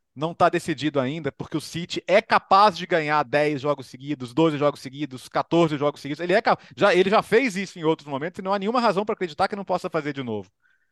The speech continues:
Então o City pode ganhar todos os jogos daqui até o fim do campeonato. E agora,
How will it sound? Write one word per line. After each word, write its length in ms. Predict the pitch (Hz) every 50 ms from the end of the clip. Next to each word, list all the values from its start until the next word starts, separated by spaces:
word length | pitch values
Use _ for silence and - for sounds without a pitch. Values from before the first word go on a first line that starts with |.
| _ _ _ _ _ _ _
Então 160 | _ - 185 208
o 60 | 208
City 200 | - 233 220 226
pode 220 | - 196 190 208
ganhar 160 | 196 196 180
todos 220 | - 170 156 139 139
os 40 | 120
jogos 220 | 135 135 131 127
daqui 200 | 131 123 - 139
até 140 | 127 - 135
o 60 | 131
fim 160 | - - 127
do 60 | 123
campeonato. 500 | 117 131 127 123 127 117 117 113 - - 156
E 60 | 170
agora, 540 | 180 151 127 147 170 226 254 220 127 101